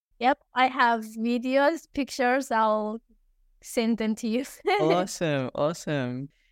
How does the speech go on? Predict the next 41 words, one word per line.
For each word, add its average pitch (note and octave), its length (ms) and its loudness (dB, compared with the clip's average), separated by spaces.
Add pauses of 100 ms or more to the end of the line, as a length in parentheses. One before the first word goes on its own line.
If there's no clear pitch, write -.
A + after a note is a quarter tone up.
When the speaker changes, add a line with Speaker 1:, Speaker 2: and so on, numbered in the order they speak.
(140)
Speaker 2:
So G3+ 340 0 (380)
I G#3 140 0
understand D3+ 1080 -2
that, B2+ 360 -4
uh, B2 480 -6
once D#3 260 -4
you G3+ 60 -2
got C3+ 220 -2
here, B2 260 -4
in A#2+ 120 -2
order C3+ 220 0
for - 140 -10
you A#2+ 120 -4
to A#2+ 60 -2
finish A#2+ 380 -4
your A#2 140 0
high A2+ 240 -4
school - 240 -6
studies, - 840 -4
that C#3 180 2
you C3+ 300 0
had - 240 -6
to - 100 -6
learn D#3+ 160 0
how C#3+ 120 -6
to B2+ 80 -4
speak - 340 -4
English, A#2+ 480 -4
and A#2+ 140 -2
you A#2+ 80 -6
did B2 160 -4
that B2 260 0
in A2+ 140 -2
a A2+ 80 -2
very A#2 340 0
short - 280 -6
period G#2+ 360 -2
of G#2 80 -6
time, A2+ 600 -6
six - 640 -10 (100)
months. A#2+ 580 -10